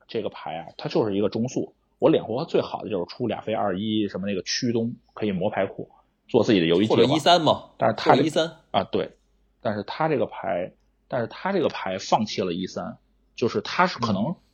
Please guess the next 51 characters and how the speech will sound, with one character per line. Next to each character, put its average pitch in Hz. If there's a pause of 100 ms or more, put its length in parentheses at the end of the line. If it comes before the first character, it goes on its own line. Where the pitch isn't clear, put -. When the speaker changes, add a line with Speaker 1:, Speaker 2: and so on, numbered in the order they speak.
Speaker 1:
就 143
是 123
在 226
我 -
看 139
来， 107
它 175
虽 190
然 185
跟 185
我 117
都 147
是 117
黑 113
红， 95
但 113
是 98 (200)
它 170
是 151
偏 190
重 120
于 107 (100)
aggro 147
的 73
黑 101
红。 - (340)
Speaker 2:
它 185
更 180
进 143
取。 - (1080)
Speaker 3:
嗯。 90
Speaker 1:
对， 127
对， 98
对， 98
Speaker 3:
对， 98
Speaker 1:
对。 90
Speaker 3:
因 131
为 113
Speaker 1:
我 92
那 -
个 180
牌 104
可 104
能 -
更， -
Speaker 3:
一 -
三 -
是 92
存 90
的 117
嘛。 113